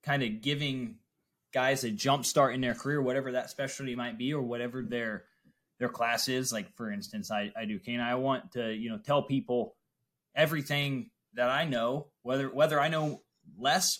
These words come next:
or more than you, whatever it might be. I'm gonna tell you what I know, my experiences, things that I've seen, and hopefully, you know, a, a newer guy or even an older guy will take that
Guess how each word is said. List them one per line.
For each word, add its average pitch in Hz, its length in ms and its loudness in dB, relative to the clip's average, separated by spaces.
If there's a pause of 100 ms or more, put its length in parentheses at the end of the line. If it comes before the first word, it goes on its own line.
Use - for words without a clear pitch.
or 143 160 2
more 175 240 4
than 113 180 -4
you, 123 320 -4
whatever 135 280 -4
it - 20 -6
might 127 160 -4
be. 151 80 -4
I'm 143 160 -2
gonna 143 140 -4
tell - 120 2
you 135 120 2
what 123 160 2
I 143 80 0
know, 135 160 -2
my 131 220 0
experiences, 135 760 -4
things 135 240 -4
that 127 80 -2
I've 123 120 0
seen, 131 300 -4 (460)
and 127 100 -2
hopefully, 139 600 0 (720)
you 127 60 -2
know, 123 120 4
a, 127 200 4
a 131 180 -2
newer 151 260 2
guy 117 400 2 (580)
or 131 280 0
even 135 260 0
an 120 100 -2
older 135 220 0
guy 123 140 4
will 113 120 -4
take 139 340 -4
that 117 340 0